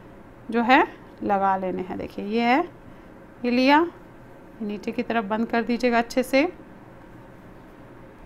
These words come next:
अब देखिए कितना खूबसूरत सा लग रहा है। और अब एक white में यहाँ पे इतने इस पे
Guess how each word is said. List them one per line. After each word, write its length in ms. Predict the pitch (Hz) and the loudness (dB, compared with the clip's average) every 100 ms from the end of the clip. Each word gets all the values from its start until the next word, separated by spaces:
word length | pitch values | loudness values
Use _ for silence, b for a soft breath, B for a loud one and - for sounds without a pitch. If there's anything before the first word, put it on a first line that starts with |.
| - B B B - | -18 B B B 0
अब 120 | 226 | 4
देखिए 280 | 311 294 330 | 4 4 4
कितना 240 | - 311 | 4 0
खूबसूरत 440 | 311 311 - 311 294 | 2 0 4 2 4
सा 100 | 277 | 4
लग 200 | 190 180 | 4 4
रहा 260 | 208 233 | 4 6
है। 120 | 302 | 6
और 300 | 427 247 269 - | 8 8 8 10
अब 220 | 294 339 - | 8 8 4
एक 240 | 330 339 | 4 6
white 320 | 294 254 240 | 6 6 4
में 120 | 247 277 | 2 4
यहाँ 360 | 220 202 233 - | 2 0 -2 0
पे 180 | 320 - | -2 -2
इतने 340 | 226 - 226 208 | -8 -4 -4 -4
इस 140 | - | -6
पे 180 | - | -4